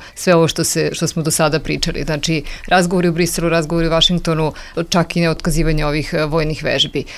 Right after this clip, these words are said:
E, navodno je, e, razgovor tekao,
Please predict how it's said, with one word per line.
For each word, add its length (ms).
E, 120
navodno 380
je, 240
e, 100
razgovor 760
tekao, 640